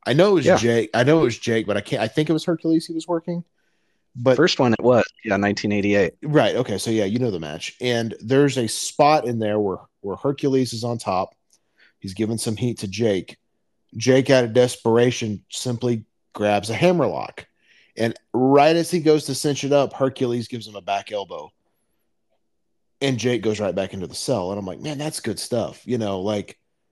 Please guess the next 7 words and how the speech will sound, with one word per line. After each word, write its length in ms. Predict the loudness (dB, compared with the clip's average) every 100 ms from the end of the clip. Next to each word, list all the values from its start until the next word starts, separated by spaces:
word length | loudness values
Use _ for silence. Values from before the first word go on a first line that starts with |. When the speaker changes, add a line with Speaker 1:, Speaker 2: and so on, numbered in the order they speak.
| _ _ _ _ _
Speaker 1:
he's 260 | 0 0
hurting. 460 | 0 2 4 2 -4
He's 260 | -2 -2 -4
trying 600 | -8 2 4 6 4 2
to 40 |
get 240 | 2 0
something 560 | 0 -6 -6 -8 -12 -12